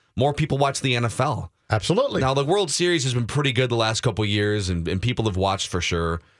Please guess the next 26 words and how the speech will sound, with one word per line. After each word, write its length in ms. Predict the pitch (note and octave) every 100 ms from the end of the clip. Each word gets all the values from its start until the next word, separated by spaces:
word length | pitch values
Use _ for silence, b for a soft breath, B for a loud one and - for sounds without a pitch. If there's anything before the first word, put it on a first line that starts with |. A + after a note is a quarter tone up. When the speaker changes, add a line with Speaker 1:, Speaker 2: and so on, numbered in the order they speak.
| b b -
Speaker 1:
And 120 | C#3
the 60 | D#3
Yankees 440 | A#2 A#2+ C3 A#2
are 60 | A#2+
back 240 | G#2+ G#2+
in 60 | A2+
the 60 |
playoffs, 520 | G2+ G2 F#2 F2+ F2+ G2
and 80 |
there's 120 | G#2+ A2+
some 120 | G#2
big 140 | G2+
markets. 540 | F#2 D#2 E2 D2 - - b b b -
But 160 | D#3 D3
baseball's 680 | A3+ A#3 B3 B3 B3 A3+
turf 400 | - - F3+ F3+
gets 160 | - D3+
infringed 440 | C#3 - A#2+ A2+
upon 260 | C3 C#3 C3+
on 100 | A#2
a 60 | G#2+
regular 320 | A2 G#2 G2+
basis. 540 | F2 D#2+ - A#1+ - b b b b b -
If 160 | D3+
you're 120 | A3 C#4
baseball, 760 | A3 F#3+ - A#2 F#2 F2+ A2+